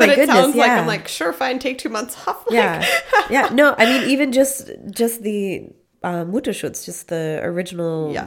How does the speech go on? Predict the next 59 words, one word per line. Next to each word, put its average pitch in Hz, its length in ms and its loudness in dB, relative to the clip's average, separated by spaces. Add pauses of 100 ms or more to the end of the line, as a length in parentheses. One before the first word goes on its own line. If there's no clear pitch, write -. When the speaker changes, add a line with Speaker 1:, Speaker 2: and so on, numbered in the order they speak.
(160)
Speaker 2:
first 185 300 -4
part 160 160 -2
of 160 60 -8
maternity 214 420 -4
leave 156 160 -4
that 151 180 -8
you - 60 -14
get, 160 240 -8
that's - 300 -12
way 330 420 -8
more 277 200 -4
than 180 200 -8
you're 180 100 -6
going 170 240 -8
to - 100 -10
get - 200 -8
anywhere 339 320 -4
in 156 80 -6
the 160 100 -6
States, - 300 -12
I - 60 -16
think. - 200 -10
I - 20 -2
mean, 202 200 -4 (300)
of 180 120 -4
course, 180 240 -2
you 151 60 -10
could 165 240 -8
take 151 220 -6
that - 180 -8
time. 196 400 -6
I 165 100 -6
don't 165 140 -6
think 165 140 -8
that 151 40 -4
you're 139 140 -8
going 131 180 -6
to 143 80 -12
get - 240 -14
full 156 200 -14
pay 202 300 -6
from 208 160 -12
that. - 220 -14
If - 140 -12
you 127 80 -8
do, 175 220 0
hey, 156 180 -4
you 139 180 -6
work - 180 -4
for 120 100 -10
a 131 60 -10
great 139 220 -4
company. - 520 -10
<laughs> - 40 -12
Speaker 1:
Stay 220 640 6
there, 226 260 2
yeah. 226 120 2
Speaker 2:
Stay 269 160 8
there. 233 420 8